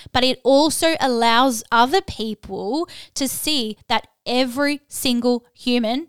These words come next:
is good at something and what is important to them.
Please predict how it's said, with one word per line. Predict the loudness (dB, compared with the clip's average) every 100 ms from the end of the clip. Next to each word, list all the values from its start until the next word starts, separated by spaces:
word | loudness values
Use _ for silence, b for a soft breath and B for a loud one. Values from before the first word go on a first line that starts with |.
| _ -4
is | -4 -4
good | 2 2 2
at | -4 -4
something | -6 -6 -8 -12 -14 _ _ _ _ _ _ -4
and | -2 2
what | 4
is | 4 0
important | -2 -4 -4 -4 -4 -8
to | -8 -6
them. | -8 -12 -16